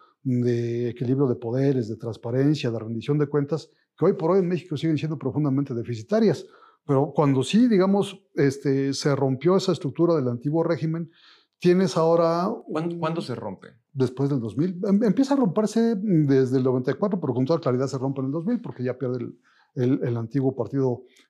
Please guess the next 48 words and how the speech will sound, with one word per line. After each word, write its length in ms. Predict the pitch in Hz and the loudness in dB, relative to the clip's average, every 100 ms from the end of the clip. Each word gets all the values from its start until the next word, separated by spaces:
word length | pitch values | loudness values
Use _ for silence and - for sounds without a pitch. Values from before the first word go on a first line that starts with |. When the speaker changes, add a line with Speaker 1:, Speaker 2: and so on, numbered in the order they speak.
| - | -6
Speaker 1:
eh, 320 | 127 120 156 | -4 -2 -2
la, 240 | 156 113 113 | -2 -4 -4
la, 260 | 123 113 | -6 -6
la 140 | 135 120 | -6 -8
presidencia 540 | 120 110 131 131 123 123 | -8 -2 0 0 0 -2
de 60 | |
la 100 | 123 | -2
República. 460 | 123 135 185 156 123 | -4 0 0 2 2
Y 100 | 123 | 0
entonces, 520 | 143 185 180 196 - - _ _ _ | 2 2 4 0 -2 -20 _ _ _
pues 140 | 143 135 | 0 2
ya 100 | 175 | 4
no 120 | 180 | 2
hay 140 | 180 175 | 2 2
esta 200 | - 143 | 0 -2
misma 300 | 160 156 151 | 0 0 -2
lógica 400 | 151 160 139 143 | -2 -4 -4 0
en 80 | |
la 100 | 120 | 0
cual 180 | - 139 | 0 2
un 100 | 143 | 2
gobernador 480 | 139 117 120 123 135 | 2 -2 -2 -2 -4
se 100 | 123 | -6
tenga 260 | - 127 127 | -8 -8 -8
que 100 | 131 | -8
subsumir 440 | 127 131 127 131 | -6 -4 -4 -4
a 60 | 117 | -4
la, 260 | 107 107 | -6 -12
a 100 | - | -12
las 180 | 117 110 | -12 -10
disposiciones 680 | 123 - 120 104 131 127 107 | -12 -12 -14 -6 -4 -4 -6
de 80 | 120 | -10
un 220 | 120 123 | -8 -10
presidente, 540 | 123 123 135 135 135 _ - | -8 -8 -6 -6 -8 _ -6
o 120 | 139 | -4
no 140 | 127 | 0
lo 100 | 123 | -2
había 180 | 120 131 | -2 -2
tanto, 340 | 147 147 139 113 | -2 -4 -4 -12
¿no? 160 | 139 _ - - _ | -14 _ -20 -20 _
Entonces 280 | 185 185 | 0 2
empiezas 340 | 202 214 226 214 | 2 4 2 2
a 60 | |
ver 140 | 196 202 | 0 2
condiciones 480 | 196 175 190 190 175 | 0 0 0 0 0
en 80 | 151 | -2
las 120 | - | 0
cuales 440 | 180 180 180 - | 2 2 2 -4